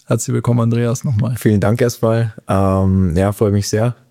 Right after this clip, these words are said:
Speaker 2: dass ich heute hier sein darf und allgemein, ähm, ja, vielleicht gleich kurz zu meiner Person. Äh, ich bin, wie du schon gesagt hast, seit September dabei. Studiere aktuell noch, äh, Mas-, im Master marktorientierte Unternehmensführung,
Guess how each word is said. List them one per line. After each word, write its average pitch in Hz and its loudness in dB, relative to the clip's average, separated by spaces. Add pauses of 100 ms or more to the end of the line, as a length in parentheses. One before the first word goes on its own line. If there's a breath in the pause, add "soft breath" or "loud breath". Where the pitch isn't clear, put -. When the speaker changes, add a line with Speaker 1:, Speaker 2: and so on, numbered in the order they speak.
Speaker 2:
dass - -2
ich 101 0
heute 104 -2
hier 127 0
sein 131 0
darf 127 -2
und 110 0
allgemein, 110 0 (560 loud breath)
ähm, 98 0 (100)
ja, 107 -2 (140)
vielleicht 101 -4
gleich 101 -2
kurz - -4
zu - -6
meiner 107 0
Person. 113 -2
Äh, 101 -2
ich 95 -8
bin, 101 0
wie 101 -4
du 98 0
schon 95 0
gesagt 101 -4
hast, 101 -2
seit 95 -4
September 107 0
dabei. 107 0 (560 loud breath)
Studiere 120 0
aktuell 107 0
noch, 101 -2
äh, 92 0
Mas-, 98 -2
im 98 -2
Master 95 -2
marktorientierte 92 -4
Unternehmensführung, 101 -2